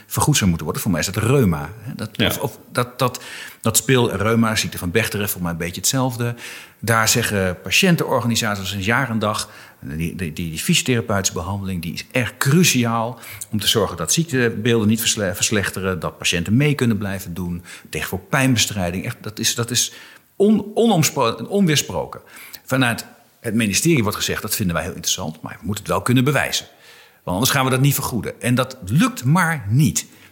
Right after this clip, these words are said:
Speaker 1: Wat,
Speaker 2: Ja.
Speaker 1: wat is daar toch aan de hand? Als aan de ene kant zo duidelijk wordt gezegd, "Dit is echt heel veel beter." Er ook wel welwillendheid is. Dus het is niet zo, er ligt geen niet vanuit het ministerie van, "Dit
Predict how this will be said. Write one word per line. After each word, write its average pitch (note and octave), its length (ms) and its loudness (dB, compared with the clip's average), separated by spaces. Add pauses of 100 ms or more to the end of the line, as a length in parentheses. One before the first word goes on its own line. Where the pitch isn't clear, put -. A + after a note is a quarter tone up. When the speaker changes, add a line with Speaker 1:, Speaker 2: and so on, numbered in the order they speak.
(120)
Speaker 1:
Wat, - 140 2
Speaker 2:
Ja. - 120 -8
Speaker 1:
wat G3+ 160 -2
is G#3+ 160 4
daar G#3 120 2
toch E3+ 160 0
aan C#3+ 140 2
de B2+ 60 4
hand? A2 320 0
Als A#2+ 160 -2
aan A2+ 100 2
de A2 80 -2
ene F#3 240 2
kant F#2 240 -2
zo A2 160 2
duidelijk F3 320 2
wordt B2+ 160 -4
gezegd, A#2+ 280 -2 (720)
"Dit C3+ 300 -2
is - 240 -4
echt D#3 240 2
heel G#2 260 2
veel E2 160 -2
beter." E3+ 480 0 (320)
Er - 160 -2
ook F3+ 140 2
wel G2+ 200 2
welwillendheid F2 720 0
is. - 200 -4
Dus - 180 0
het - 140 -10
is A2 120 2
niet D#3 120 6
zo, F2 240 0
er C3 200 -6
ligt G#2 180 -2
geen G#2+ 180 0
niet F2+ 280 2
vanuit D#2+ 260 0
het - 80 -6
ministerie B2 400 -2
van, E2 80 -8
"Dit F#2 120 -2